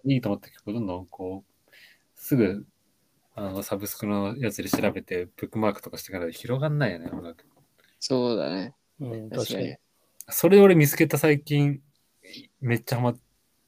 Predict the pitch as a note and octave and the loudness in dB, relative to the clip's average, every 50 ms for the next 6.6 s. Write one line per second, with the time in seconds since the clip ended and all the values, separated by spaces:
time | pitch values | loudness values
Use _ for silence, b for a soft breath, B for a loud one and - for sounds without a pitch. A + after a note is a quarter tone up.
0 | _ _ _ _ _ _ - G#2+ G#2 G2+ _ _ _ _ - - C3 B2+ B2+ B2+ | _ _ _ _ _ _ -8 -6 -6 -8 _ _ _ _ -8 -6 -4 -4 -6 -8
1 | _ _ - G2 F2+ F2 F2 - _ - - G2+ A2 A#2 A#2 G#2 G2 F2+ - - | _ _ -10 -10 -8 -10 -10 -14 _ -6 -4 -2 0 0 0 0 -2 -4 -6 -8
2 | F#2 F#2 - _ _ - - D#2 - - - - E2+ D#2 - - - F2+ F2 F2 | -10 -12 -12 _ _ -18 -16 -16 -16 -14 -12 -12 -12 -12 -12 -10 -10 -8 -8 -8
3 | F2 - - - G2 - - - _ _ - G2+ G#2+ B2 C#3+ D3 D3+ D#3 D3+ D#3+ | -12 -12 -8 -8 -8 -8 -10 -18 _ _ -8 -2 2 4 6 8 8 8 8 8
4 | D3 - - F#2+ F2+ F2+ - - _ - F#2 F2 F2 F#2 G2 G#2 - - G#2 G#2 | 6 4 0 -2 -2 -4 -6 -10 _ -14 -12 -8 -6 -4 -4 -4 -2 0 0 0
5 | G#2 G2+ - F#2 E2 E2 E2 F2+ E2+ G2 F#2+ F2+ E2 D#2+ D2+ E2 E2+ F#2 G2 - | 0 -2 -4 -6 -8 -8 -8 -10 -8 -8 -8 -8 -8 -12 -12 -8 -6 -6 -8 -8
6 | _ _ B B B B B G3 D#3+ A#2+ G2 B | _ _ B B B B B -14 -14 -14 -14 B